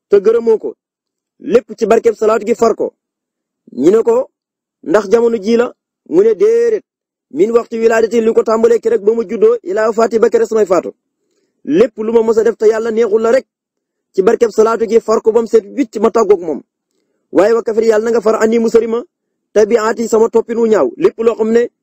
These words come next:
wane naa ne dama ko doon topp yonent bi, wala ma la koy topp ak kum mën a doon rek, waaye jeex di ñaaw a ngi ca,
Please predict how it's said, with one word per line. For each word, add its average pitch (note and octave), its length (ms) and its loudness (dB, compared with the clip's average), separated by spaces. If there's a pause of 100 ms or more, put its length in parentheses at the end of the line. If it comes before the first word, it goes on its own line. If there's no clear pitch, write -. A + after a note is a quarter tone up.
(340)
wane G#3 260 2
naa A3+ 120 0
ne A3+ 80 0
dama A3+ 160 0
ko A3+ 80 0
doon A3+ 160 0
topp A3+ 220 -4
yonent A3+ 280 -2
bi, A3 100 0
wala A3 200 2
ma A3 100 0
la A#3 80 2
koy A3+ 160 2
topp - 280 -6
ak G#3 180 -4
kum D4 180 -2
mën C4+ 120 2
a A#3+ 40 0
doon F#3+ 160 0
rek, C#3+ 140 -4 (480)
waaye G#3 260 2
jeex A#3 260 0
di A3 120 -6
ñaaw A3 220 0
a A3+ 40 0
ngi G#3+ 80 -4
ca, D3 160 -2